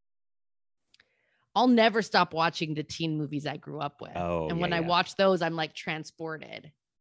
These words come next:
Speaker 1: And so it doesn't matter that I'm watching a teen movie and I'm old enough to be these people's parent. Like, I'm just, it takes me back to where I was when I first saw it. I'm able to enjoy it.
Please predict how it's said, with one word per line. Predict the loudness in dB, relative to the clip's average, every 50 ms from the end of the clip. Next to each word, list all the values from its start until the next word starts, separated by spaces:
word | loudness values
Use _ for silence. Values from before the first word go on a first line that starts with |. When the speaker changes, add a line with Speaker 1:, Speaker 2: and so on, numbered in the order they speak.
| _ _ _ _ _ _ _ _ _ _ _ -20 -20 _ _ _ -20 -18 -14 -16 -16 _ _
Speaker 1:
And | -8 -4 -2
so | 0 2 2
it | 2 2
doesn't | 2 0 0 0 -2 -2 -2
matter | 0 2 4 4 4 4 2 0
that | 0 -2 -2
I'm | -2 -2 -2
watching | -4 -4 -4 -6 -6 -6
a | -6
teen | -8 -8 -6 -4 -2 -2 -2 -2 -2
movie | -2 -4 -4 -4 -6 -6 -6 -6 -8 -8 -8 -8
and | -6 -6
I'm | -6 -6
old | -6 -6 -6 -6
enough | -6 -6 -6 -8
to | -10 -10
be | -8 -8 -8
these | -8 -8 -10
people's | -10 -12 -12 -10 -12 -12 -12
parent. | -10 -10 -8 -8 -8 -8 -10 -12 -14 -16 -18 _ -20 -20 _ _ _ _ _ _ _ _ _
Like, | -6 -4 -4 -4 -4 -6 -10 -18 -20 _ _ _ _ _ _ _ _ _ _ -8
I'm | -6 -6
just, | -4 -6 -8 -8 -8 -6
it | -6 -6 -6
takes | -4 -2 -2 -2 -2 -4
me | -4 -4 -4
back | -4 -2 0 2 2 2 2 -2 -4 -10
to | -12 -8 -6
where | -6 -4 -4
I | -6
was | -6 -8 -8 -8 -8 -8 -8
when | -10 -10
I | -10 -12 _
first | -14 -14 -14 -10 -6
saw | -6 -4 -4
it. | -6
I'm | -8 -8 -8
able | -8 -10 -10
to | -10 -8 -8
enjoy | -6 -6 -6 -8 -8 -6 -6 -4 -4 -4 -6
it. | -8 -10 -12 -18 -20